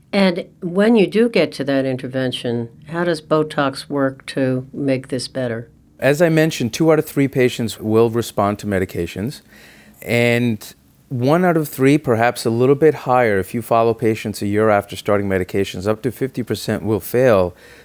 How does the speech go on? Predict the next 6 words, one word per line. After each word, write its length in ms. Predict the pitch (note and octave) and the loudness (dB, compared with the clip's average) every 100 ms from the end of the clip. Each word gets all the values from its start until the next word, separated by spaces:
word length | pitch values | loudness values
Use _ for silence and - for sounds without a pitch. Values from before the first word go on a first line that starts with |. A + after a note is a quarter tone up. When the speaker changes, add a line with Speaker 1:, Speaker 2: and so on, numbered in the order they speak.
| _ | _
Speaker 2:
these 180 | A2+ G#2 | -2 0
medications. 720 | G2+ F#2 F#2+ F2+ - E2+ D2 _ _ _ _ _ _ _ - | 0 0 -2 -2 -4 -8 -12 _ _ _ _ _ _ _ -14
The 180 | A#2 B2 | 0 2
next 300 | C3 F3+ - | 2 -2 0
two 140 | - | 0
steps, 480 | - C3+ G2 - - | 0 0 0 -2 -10